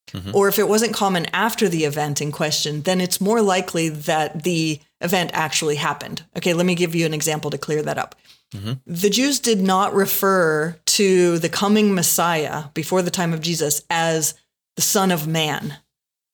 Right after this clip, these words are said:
Speaker 2: And also the early church didn't refer to Jesus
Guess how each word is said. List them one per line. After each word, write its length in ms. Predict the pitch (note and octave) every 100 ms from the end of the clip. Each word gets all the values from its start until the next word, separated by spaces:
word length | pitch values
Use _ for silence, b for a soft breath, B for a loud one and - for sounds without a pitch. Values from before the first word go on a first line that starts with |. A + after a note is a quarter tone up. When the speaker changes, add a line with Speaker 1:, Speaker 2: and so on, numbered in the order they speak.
| -
Speaker 2:
And 360 | G3+ G#3 G3+ - - _ _ _
also 340 | A3 C#4 - G3+
the 220 | F3 F3+
early 260 | G#3+ A3 F3
church 400 | - G4 - -
didn't 380 | F3 F3+ F3+ E3
refer 300 | E3 F3+ E3+
to 80 |
Jesus 400 | E3 F3 D#3 D3